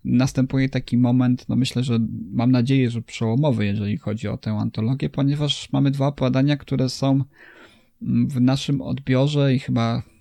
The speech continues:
biorąc pod uwagę to, o czym rozmawialiśmy w-, przed naszym nagraniem, możemy mówić, że niezbyt dobrze je oceniamy wspólnie tutaj, ale z dwóch różnych przyczyn.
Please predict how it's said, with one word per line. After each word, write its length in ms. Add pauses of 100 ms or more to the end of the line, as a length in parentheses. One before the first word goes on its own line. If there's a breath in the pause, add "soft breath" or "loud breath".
(120)
biorąc 380
pod 200
uwagę 280
to, 120
o 60
czym 140
rozmawialiśmy 500
w-, 60
przed 420
naszym 320
nagraniem, 420
możemy 240
mówić, 240
że 220 (520 loud breath)
niezbyt 560
dobrze 280
je 100
oceniamy 720 (120)
wspólnie 600
tutaj, 440 (640 loud breath)
ale 400
z 160
dwóch 260
różnych 300
przyczyn. 640